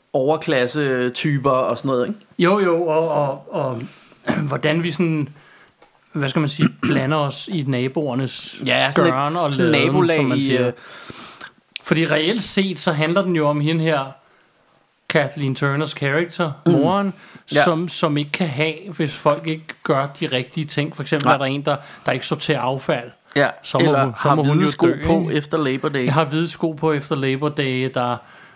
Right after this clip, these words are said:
Speaker 2: Altså, der er en, der driller hendes datter, eller
Speaker 1: Der er en,
Speaker 2: hvordan?
Speaker 1: der glemmer at spole videobåndet
Speaker 2: Og vi
Speaker 1: tilbage
Speaker 2: spo-,
Speaker 1: i
Speaker 2: ja.
Speaker 1: hendes søns videobutik.
Speaker 2: I søns videobutik, og der er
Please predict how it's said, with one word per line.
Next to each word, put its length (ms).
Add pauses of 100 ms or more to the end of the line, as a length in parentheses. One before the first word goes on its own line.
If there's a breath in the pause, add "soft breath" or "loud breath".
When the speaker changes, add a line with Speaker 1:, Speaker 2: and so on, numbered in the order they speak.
(160 loud breath)
Speaker 2:
Altså, 400
der 60
er 40
en, 140
der 80 (120)
driller 300
hendes 520 (520)
datter, 420
eller 240
Speaker 1:
Der 80
er 20
en, 60
Speaker 2:
hvordan? 180
Speaker 1:
der 40
glemmer 240
at 60
spole 320
videobåndet 640
Speaker 2:
Og 140
vi 40
Speaker 1:
tilbage 240
Speaker 2:
spo-, 80
Speaker 1:
i 20
Speaker 2:
ja. 60
Speaker 1:
hendes 180
søns 340
videobutik. 460
Speaker 2:
I 80
søns 380
videobutik, 840
og 140
der 220
er 360